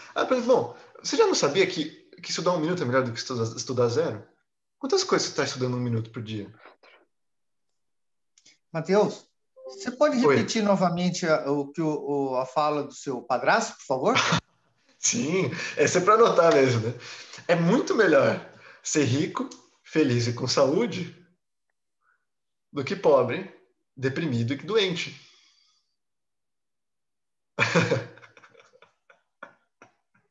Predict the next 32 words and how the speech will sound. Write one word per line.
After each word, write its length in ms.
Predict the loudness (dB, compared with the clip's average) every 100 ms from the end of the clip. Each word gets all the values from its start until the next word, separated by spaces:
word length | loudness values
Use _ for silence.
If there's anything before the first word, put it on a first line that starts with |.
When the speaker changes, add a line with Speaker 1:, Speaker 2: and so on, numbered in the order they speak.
| _ _ _ _ _ _ _ -20 -16 -16 -16 -16 -18 -20 -20 -6 2
Speaker 1:
Ah, 400 | 6 8 6 2 -8 -20 _ _ _ _ _
uma 180 | 0 2
coisa 260 | 4 4 4
é 220 | 6 6
a 80 | 4
gente 180 | 2
saber, 480 | 0 0 2 4 4
a 60 | 4
outra 220 | 2 0
é 40 |
a 40 | -4
gente 80 | -4
colocar 320 | -4 -4 -6
em 100 | 0
prática, 500 | 2 2 -2 -6 -8
né? 160 | -10 -14 _ _ _ _ _ _
É, 340 | -2 2 2 0
então, 140 | -2
de 140 | -4 0
novo, 520 | 0 0 -4 -8 -16 -16 -16 -12
eu 140 | -4 -2
não 100 | 0
tô 80 | 0
aqui 160 | 2
pra 140 | 2 2
falar 180 | 2
coisas 220 | 0 -2 -4
que 80 |
vocês 260 | -6 -4 -4
não 180 | -4 -4
sabem, 420 | -4 -6 -8 -10
gente. 380 | -12 -12 -14